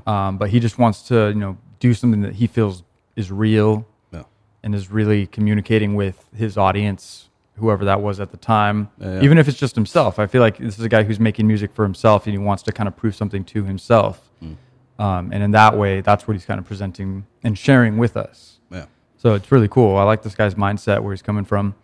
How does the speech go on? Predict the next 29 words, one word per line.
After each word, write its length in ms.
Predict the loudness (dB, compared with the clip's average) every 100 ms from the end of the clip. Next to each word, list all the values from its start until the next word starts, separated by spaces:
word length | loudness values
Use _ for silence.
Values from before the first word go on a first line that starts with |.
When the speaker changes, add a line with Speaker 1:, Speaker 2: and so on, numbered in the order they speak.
| -16
Speaker 2:
Yeah. 180 | -14 -14 -16 _ -8
Speaker 1:
Um, 420 | -4 -2 -4 -8 2
'cause, 220 | 2 4
I 60 | 4
mean, 120 | 6
yeah, 140 | 6 6
we 140 | 6
can 160 | 4 0 -10 -18
just 160 | -18 _ _ _ _ -2
dive 240 | 4 6
in 120 | 6 4
any 140 | 4
facts 300 | 4 4 4
we 80 | 4
got 160 | 4
about 180 | 4 4
his, 260 | 2 -2 -10 -8
his 200 | -8 0
childhood, 600 | 4 4 4 2 0 -8 _ _
'cause 120 | -4 -2
his 120 | 2
dad 280 | 6 6 6
was 160 | 2
a 320 | 4 4 2 -4 -16 _ 2
folk 240 | 2 2 0
artist. 480 | -2 -4 -20 _ _ _ _ -20 -20 _
Speaker 2:
Right, 320 | -6 -2 -2 -2
was 140 | -6
he? 180 | -6